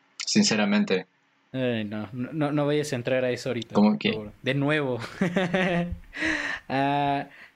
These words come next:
Speaker 2: después el siguiente, pues vamos a estar nosotros. El, el, después va a ser un, un compañero también de, de, de Guadalajara, Hernán.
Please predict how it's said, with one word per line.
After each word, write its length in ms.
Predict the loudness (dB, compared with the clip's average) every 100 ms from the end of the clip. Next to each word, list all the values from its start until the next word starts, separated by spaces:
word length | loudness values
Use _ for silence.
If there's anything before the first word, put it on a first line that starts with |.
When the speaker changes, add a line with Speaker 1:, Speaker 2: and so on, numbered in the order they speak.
| -4
Speaker 2:
después 840 | -2 -2 -2 0 2 2 2 0
el 120 | -2 0
siguiente, 440 | 0 0 0 -2
pues 260 | -2 -6 -2
vamos 240 | -2 -2
a 20 |
estar 140 | -4 -4
nosotros. 580 | -4 -6 -4 -4 -4 -6
El, 220 | -8 -8
el, 380 | -8 -8 -8 -6
después 420 | -8 -4 -2 0
va 60 | 0
a 40 |
ser 460 | 0 0 2 0 -4 -12 -20 _ _ _
un, 240 | -6 -6 -6
un 360 | -10 -6 -4 -4
compañero 600 | -4 -2 0 0 0 0
también 320 | -2 -2 0
de, 260 | 0 0 -2
de, 400 | -4 -4 -6 -10 -18 -10
de 520 | -6 -2 -2 -2 -2
Guadalajara, 800 | -2 0 -2 -2 -2 0 -2 -6 _ _ -6
Hernán. 480 | -6 -2 0 0